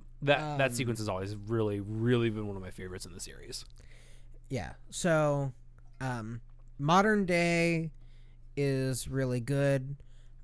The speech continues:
Speaker 2: Um, the combat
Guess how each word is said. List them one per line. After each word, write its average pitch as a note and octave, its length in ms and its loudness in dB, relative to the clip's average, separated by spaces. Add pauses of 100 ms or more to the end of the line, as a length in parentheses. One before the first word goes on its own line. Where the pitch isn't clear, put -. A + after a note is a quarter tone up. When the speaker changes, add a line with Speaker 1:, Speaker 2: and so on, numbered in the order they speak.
(140)
Speaker 2:
Um, A2+ 760 -2 (600)
the C3 920 0 (2500)
combat F#3+ 720 2